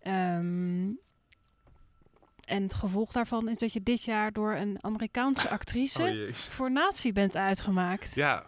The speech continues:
Speaker 2: ja, dat gebeurt dan. Ja, ik was
Speaker 1: Wat
Speaker 2: net
Speaker 1: vind je
Speaker 2: terug
Speaker 1: daarvan? Wat,
Speaker 2: Nou,
Speaker 1: wat
Speaker 2: ik
Speaker 1: doet
Speaker 2: wa-,
Speaker 1: het met je
Speaker 2: het
Speaker 1: als
Speaker 2: was
Speaker 1: dat
Speaker 2: echt heel bizar, want ik kwam, wij waren net terug van vakantie en ineens zie ik ineens mijn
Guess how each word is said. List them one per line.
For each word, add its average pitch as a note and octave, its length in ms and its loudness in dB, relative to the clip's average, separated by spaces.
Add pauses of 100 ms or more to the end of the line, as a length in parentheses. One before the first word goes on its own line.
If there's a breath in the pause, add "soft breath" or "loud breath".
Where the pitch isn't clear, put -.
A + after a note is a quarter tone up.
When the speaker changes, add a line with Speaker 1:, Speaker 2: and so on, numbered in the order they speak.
(160)
Speaker 2:
ja, C#3 160 2
dat A2 140 -4
gebeurt A#2+ 380 -4
dan. G#2 300 -6 (280)
Ja, A#2+ 380 -4
ik - 120 -10
was A#3 80 4
Speaker 1:
Wat C#4 100 6
Speaker 2:
net - 80 4
Speaker 1:
vind E4+ 120 4
je F4 60 6
Speaker 2:
terug G#3 140 0
Speaker 1:
daarvan? G3 200 0
Wat, B3 80 2
Speaker 2:
Nou, G3 120 0
Speaker 1:
wat C4 80 2
Speaker 2:
ik - 60 -4
Speaker 1:
doet E4 120 4
Speaker 2:
wa-, D4+ 60 2
Speaker 1:
het - 100 -2
met F#3+ 160 2
je G#3+ 60 -6
Speaker 2:
het F#3 100 0
Speaker 1:
als G#3 120 0
Speaker 2:
was G#3+ 100 -2
Speaker 1:
dat - 80 -2
Speaker 2:
echt - 80 -10
heel A2+ 180 -2
bizar, G#2 380 -4
want F#2+ 200 -8
ik E2+ 100 -14
kwam, G#2 240 -4
wij G#2 180 -2
waren G#2+ 260 -2
net A2 160 -6
terug A2+ 160 -8
van G#2 160 -6
vakantie A2 600 -6
en A2+ 120 -8
ineens A2 420 -8
zie A2 120 -10
ik - 100 -12
ineens A2 260 -6
mijn G#2+ 120 -12